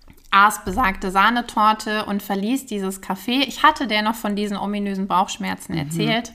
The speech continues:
Speaker 1: was man dann eben so erzählt, ne? "Wie geht's dir gerade?" Und verließ das Café, in dem stach es mir in den Bauch, dass ich dachte, "Hoppala, so schlecht kann die Sahne gar nicht gewesen sein."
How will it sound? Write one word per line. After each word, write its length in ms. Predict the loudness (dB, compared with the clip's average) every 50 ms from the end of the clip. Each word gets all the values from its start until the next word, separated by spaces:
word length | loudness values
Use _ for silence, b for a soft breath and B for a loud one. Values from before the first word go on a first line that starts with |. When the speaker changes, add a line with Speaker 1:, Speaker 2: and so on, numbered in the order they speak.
| -4
Speaker 1:
was 200 | -4 -4 -4 -4
man 120 | -8 -10 -8
dann 200 | -6 -6 -6 -6
eben 240 | -8 -8 -8 -8 -8
so 200 | -8 -8 -8 -8
erzählt, 480 | -8 -10 -8 -4 -2 -2 -2 -2 -4 -4
ne? 160 | -4 -4 -4
"Wie 80 | -4
geht's 240 | -4 -4 -6 -8 -8
dir 120 | -10 -12 -12
gerade?" 360 | -8 -6 -4 -2 -2 -4 -6 B B B B B B B B B B B _ -2
Und 680 | 0 2 2 4 4 4 4 2 2 0 0 -2 -4 -4
verließ 640 | -4 -4 -4 -2 -2 0 0 2 2 0 -2 -4 -6
das 240 | -6 -6 -6 -6 -8
Café, 600 | -8 -8 -8 -6 -4 -2 -2 0 0 0 0 0 -2 -4 b b b b b b b b b b _ _ _ _ _
in 280 | 0 0 0 0 0
dem 480 | 0 0 0 0 2 2 0 0 -2 -4 -8 -14 -20 _ _ _ _ _ _ _ _ _ _ _ _ _ _ _ _
stach 640 | -10 -8 -8 0 2 4 6 6 6 6 4 0 -6 -6
es 340 | -6 -4 -4 -4 -8 -8 -6
mir 340 | -4 -2 0 0 -2 -2 -2
in 160 | -4 -4 -2
den 340 | -2 -2 -2 -2 -4 -4 0
Bauch, 380 | 4 6 6 6 6 4 0 -2
dass 260 | -4 -2 -2 0 0
ich 160 | -2 -4 -2 -2
dachte, 680 | 0 0 0 -2 -8 -8 -4 -2 -2 -2 -2 -4 -6 -10 -16 -20 -10 0 4
"Hoppala, 640 | 4 4 4 4 4 4 4 4 2 0 -2 -2 -4
so 180 | -4 -4 -4
schlecht 400 | -4 -4 -2 -2 -2 -2 -4 -6
kann 240 | -4 -2 -2 -2 -2
die 100 | -2 -2
Sahne 340 | -2 0 0 0 0 -2 -2
gar 180 | -4 -4 -4 -4
nicht 240 | -6 -6 -8 -8 -8
gewesen 460 | -6 -2 -2 -2 -2 -2 -4 -6 -6
sein." 380 | -4 -2 -2 0 0 -2 -2